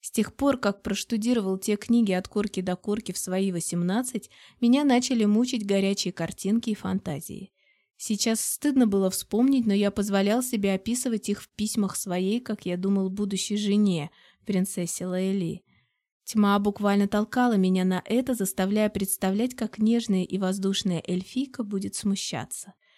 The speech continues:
Это приносило тогда невероятное удовлетворение. А потом принцесса стала женой другого, а я вот лишился тьмы и даже вспоминать об этом не хотел от стыда.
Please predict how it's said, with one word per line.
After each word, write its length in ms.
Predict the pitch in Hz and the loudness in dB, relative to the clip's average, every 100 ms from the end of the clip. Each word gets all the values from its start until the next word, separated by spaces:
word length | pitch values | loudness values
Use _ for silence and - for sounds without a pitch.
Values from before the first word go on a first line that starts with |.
| _ _ _ | _ _ _
Это 220 | - 277 254 | -6 -4 -2
приносило 640 | 240 220 202 - 247 254 | 4 4 4 2 2 2
тогда 340 | 233 214 208 | 2 2 4
невероятное 720 | 226 220 190 190 190 196 196 | 6 6 4 2 2 0 -2
удовлетворение. 960 | 185 180 180 175 175 165 151 165 - - _ _ _ _ _ _ _ _ | 0 -2 -4 -4 -4 -4 -4 -8 -10 -14 _ _ _ _ _ _ _ _
А 100 | - | -2
потом 280 | 226 311 | 0 0
принцесса 540 | 302 254 226 233 226 202 | 0 2 2 0 -2 -2
стала 380 | - 214 208 202 | 0 0 2 2
женой 340 | 196 208 202 | 2 4 2
другого, 600 | 185 185 185 208 285 277 | 0 -2 2 2 4 4
а 60 | 196 | 4
я 240 | 196 196 | 2 0
вот 220 | 196 180 | -2 -4
лишился 600 | 185 185 185 196 190 - | -2 -2 -2 -4 -4 -6
тьмы 420 | 175 196 196 240 277 | -6 0 2 2 2
и 20 | |
даже 300 | 185 180 175 | 0 -2 -4
вспоминать 640 | - - 175 170 175 233 | -8 -6 -2 -2 -2 -4
об 140 | 233 196 | -4 -4
этом 260 | 202 190 | -2 0
не 100 | 175 | 0
хотел 420 | 170 - - 175 175 | -2 -8 -8 -8 -8
от 120 | - | -10
стыда. 480 | - - - - | -12 -12 -12 -12